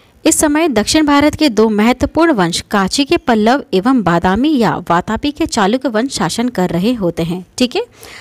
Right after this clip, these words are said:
अब क्या होता है कि जब गुप्त वंश और ये हर्षवर्धन वंश जब ये शासन कर रहे होते हैं, उसी समय की बात अगर करें तो दक्षिण भारत वाले हिस्से में काची के पल्लव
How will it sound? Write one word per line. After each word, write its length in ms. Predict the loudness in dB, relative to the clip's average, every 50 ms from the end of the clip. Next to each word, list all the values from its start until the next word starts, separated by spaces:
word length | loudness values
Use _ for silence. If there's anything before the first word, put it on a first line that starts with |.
| -20 -8 -4
अब 80 | -4 -2
क्या 180 | 0 2 2 2
होता 220 | 2 0 0 0
है 120 | -2 -2
कि 120 | -2 -2 -2
जब 240 | 0 -2 -2 -2 -2
गुप्त 240 | -2 -2 0 0
वंश 260 | 0 0 0 0 0 0
और 140 | 0 2
ये 120 | 2 2 2
हर्षवर्धन 560 | 2 2 0 0 0 0 0 2 2 0 0
वंश 320 | 0 -2 -2 -4 -6 -10 -14 -16 _ -8
जब 200 | -4 -2 -2 0
ये 60 | 0 -2
शासन 380 | 0 -2 -2 -2 -2 -2 0
कर 160 | 0 0 2
रहे 80 | 4 4
होते 220 | 4 2 2 2
हैं, 140 | 2 0 0
उसी 400 | -2 -4 -4 -4 0 0 2 2
समय 400 | 2 0 0 -2 -2 -2 -4 -4
की 200 | -4 -4 -4 -4 -4
बात 400 | -2 -4 -4 -2 -2 -2 -2 -2
अगर 200 | -2 -2 -2 -2
करें 300 | 0 0 0 0 0 -2 -4 -8 -16 -18 -18 -18 -20 -20 _ _ 0
तो 60 | 0
दक्षिण 440 | 0 2 0 -2 0 0 0 2 4
भारत 320 | 4 4 4 2 2 0 0
वाले 180 | 0 2 2
हिस्से 340 | 2 2 2 2 0 -2 -2
में 180 | -2 -4 -4 -6 -8 -12 -20 -20 -20 _ _ -2
काची 320 | -2 -2 -2 -2 -4 -2
के 120 | -2 -2 -2
पल्लव 420 | 0 0 2 2 2 2 0 -2